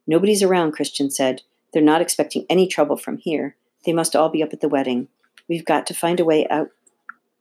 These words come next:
a way to the outdoors without being noticed." "Who'd notice a caravan like us? Two dogs, a strange machine, and a troll."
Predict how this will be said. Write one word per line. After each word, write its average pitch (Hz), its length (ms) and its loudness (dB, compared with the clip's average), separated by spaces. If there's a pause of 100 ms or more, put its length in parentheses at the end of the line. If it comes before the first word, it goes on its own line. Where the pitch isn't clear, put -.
(160)
a - 40 -4
way 156 360 0 (240)
to - 100 -6
the 151 120 2
outdoors 147 520 2
without 143 300 -2
being 139 180 -2
noticed." - 580 -4 (720)
"Who'd 302 220 6
notice 151 420 4
a 156 60 -4
caravan 151 640 2
like 156 240 -4
us? - 360 -6 (220)
Two 262 180 0
dogs, 180 440 4
a - 20 -6
strange 175 380 -6
machine, 156 340 -4
and - 100 -8
a - 80 -14
troll." - 400 0